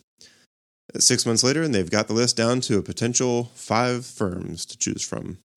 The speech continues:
So to recap, we've got a superintendent that resigned suddenly in late December at an emergency meeting with one-day public notice during a holiday week. Uh, that resignation was followed with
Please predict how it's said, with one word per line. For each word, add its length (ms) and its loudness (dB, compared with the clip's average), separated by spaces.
So 200 8
to 100 2
recap, 300 2
we've 200 0
got 160 4
a 40 2
superintendent 680 0
that 100 0
resigned 440 0
suddenly 580 2
in 160 0
late 160 2
December 400 2
at 100 0
an 80 0
emergency 480 2
meeting 300 4
with 140 -2
one-day 320 2
public 260 -4
notice 420 0
during 220 -2
a 80 -4
holiday 300 0
week. 260 -8
Uh, 300 2
that 180 2
resignation 540 0
was 120 -4
followed 360 0
with 320 -4